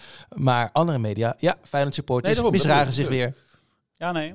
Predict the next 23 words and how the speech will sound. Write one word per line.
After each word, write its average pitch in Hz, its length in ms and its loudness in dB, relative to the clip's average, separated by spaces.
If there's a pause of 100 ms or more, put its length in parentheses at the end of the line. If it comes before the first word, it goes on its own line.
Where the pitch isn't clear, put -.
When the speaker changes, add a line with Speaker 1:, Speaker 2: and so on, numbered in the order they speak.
(200)
Speaker 3:
precies. 131 300 -16
Speaker 2:
En 143 200 -8
als 143 140 -6
je 139 180 -8
in 143 80 -8
Speaker 3:
Maar 120 100 -2
ja, 151 60 2
Speaker 2:
dat 147 100 -2
Speaker 3:
die 147 60 -6
naam 151 260 -2
die 139 100 -8
krijg 139 240 -2
je 131 60 -8
niet, 135 280 -8
eh, 120 60 -8
zomaar, 101 420 0
hè? 139 60 -14 (280)
Speaker 1:
Nee, 190 300 4
nee, 165 120 4
nee, 131 180 2
nee, - 0 -
nee. 117 200 2
Maar, 175 160 4